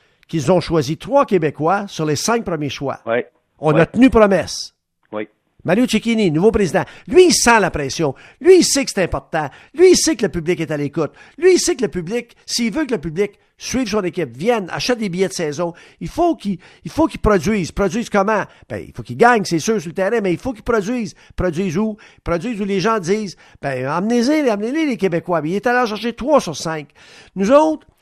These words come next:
Speaker 1: c'est-tu essentiel ? Est-ce qu'on nous prend au sérieux ? Est-ce que, est-ce qu'on répond aux demandes, aux besoins du public ? Est-ce que, je, je, je te, je te le
Speaker 2: Ben,
Speaker 1: dis, moi.
Speaker 2: là-dessus, la, la réponse, c'est non.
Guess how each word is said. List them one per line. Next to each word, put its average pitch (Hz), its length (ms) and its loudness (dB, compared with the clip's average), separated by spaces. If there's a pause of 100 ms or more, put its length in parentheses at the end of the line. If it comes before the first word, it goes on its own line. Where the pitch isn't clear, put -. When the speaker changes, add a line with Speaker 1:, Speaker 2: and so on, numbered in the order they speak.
(160)
Speaker 1:
c'est-tu 233 540 -4 (500)
essentiel ? 190 680 -2 (220)
Est-ce 156 180 -8
qu'on 196 480 -4
nous 185 140 -2
prend 214 260 -2
au 180 80 -4
sérieux ? 196 540 -4 (200)
Est-ce 151 220 -10
que, 208 80 -6
est-ce 196 340 -6
qu'on 214 140 -4
répond 196 300 -2
aux 185 260 2
demandes, 190 380 2
aux 180 100 2
besoins 180 400 -2
du 147 140 -10
public ? 208 520 -4 (240)
Est-ce 156 180 -10
que, 214 80 -6 (840)
je, 127 120 -18 (120)
je, - 120 -20 (100)
je - 100 -18
te, 165 80 -8 (140)
je - 100 -16
te 185 60 -8
le - 60 -6
Speaker 2:
Ben, 110 60 -2
Speaker 1:
dis, - 260 0
moi. 160 160 -6
Speaker 2:
là-dessus, 175 80 -4 (240)
la, 107 80 0
la 117 140 0
réponse, 127 440 -4
c'est 107 120 -6
non. 90 180 -12